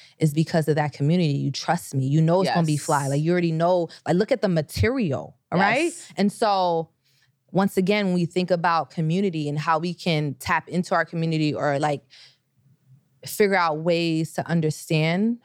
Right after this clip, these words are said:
Speaker 1: our community, if you can sell a mystery box, if you can s-, do these things
Speaker 2: Yeah.
Speaker 1: and it still sells, it doesn't fly. If you can have an event and people show up.
Speaker 2: Facts.
Speaker 1: <laughs>
Speaker 2: More than
Speaker 1: You
Speaker 2: five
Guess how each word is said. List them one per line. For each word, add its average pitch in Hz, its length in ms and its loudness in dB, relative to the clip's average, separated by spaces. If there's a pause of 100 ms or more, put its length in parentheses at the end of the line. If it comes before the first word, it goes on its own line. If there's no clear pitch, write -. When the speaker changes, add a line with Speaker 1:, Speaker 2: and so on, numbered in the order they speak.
Speaker 1:
our 196 140 0
community, 233 720 0 (480)
if 196 160 2
you 220 100 2
can 202 200 0
sell 165 240 0
a - 20 -2
mystery 151 400 -4
box, 143 340 -6
if 185 200 2
you 208 100 4
can 208 160 0
s-, - 200 -2 (140)
do 190 180 4
these 175 300 0
things 160 760 -2 (880)
Speaker 2:
Yeah. 139 320 -4 (220)
Speaker 1:
and 185 140 4
it 170 60 4
still 180 240 2
sells, 175 480 0
it 170 60 2
doesn't 175 200 -2
fly. 185 220 0
If 254 160 2
you 330 60 4
can 294 140 -2
have 226 180 0
an 196 100 0
event 170 280 0
and 160 80 -8
people 269 220 -2
show 147 220 0
up. 269 220 2 (120)
Speaker 2:
Facts. - 380 -8
Speaker 1:
<laughs> 415 880 2
Speaker 2:
More 269 260 6
than 311 120 2
Speaker 1:
You - 20 -6
Speaker 2:
five 302 160 4